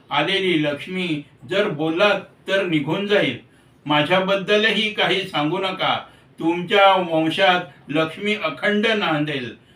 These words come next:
ते ऐकून ते दाम्पत्य धन्य झाले. श्री गुरूंचा निरोप घेऊन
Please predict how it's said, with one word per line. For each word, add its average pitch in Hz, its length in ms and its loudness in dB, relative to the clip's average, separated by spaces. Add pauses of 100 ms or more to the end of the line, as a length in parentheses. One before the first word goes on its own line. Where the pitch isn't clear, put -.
(200)
ते 175 80 0
ऐकून 202 600 0
ते 196 540 -2
दाम्पत्य 185 760 0
धन्य 156 440 0
झाले. 131 420 -2 (340)
श्री 180 280 0
गुरूंचा 185 680 0
निरोप 170 580 0
घेऊन 165 400 -4